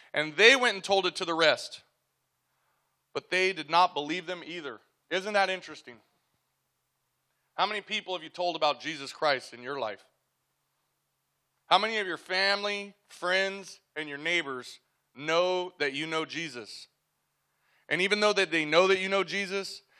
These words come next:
and even though there's four gospels written about Jesus, and even though Jesus picked you up from a, the rotting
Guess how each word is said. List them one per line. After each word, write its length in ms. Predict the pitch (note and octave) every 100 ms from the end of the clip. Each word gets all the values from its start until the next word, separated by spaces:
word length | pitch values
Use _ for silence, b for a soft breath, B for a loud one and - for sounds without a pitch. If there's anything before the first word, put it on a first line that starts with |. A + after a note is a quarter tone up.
| b -
and 140 | D#3+
even 180 | G3 G#3
though 160 | G#3+
there's 220 | G#3+ G#3+ G#3+
four 260 | G#3 F#3+
gospels 600 | - D3+ G3 G#3 G#3+ G3
written 240 | F3 G#3 G3+
about 280 | G3+ G3+ D#3
Jesus, 600 | F3+ G#3 G#3 G#3+ - - _ b b
and 140 | D3+ G3+
even 220 | A#3+ A#3+
though 160 | B3
Jesus 580 | F#3 - A3+ B3 A3+ - - _ _ _
picked 300 | - C4+ -
you 220 | G#3+ C4 B3
up 240 | C4+ C4
from 220 | G#3 F#3+
a, 120 | E3 D3 -
the 100 | D#3
rotting 680 | C3 C3 G3 A3+ A#3+ A3+ G#3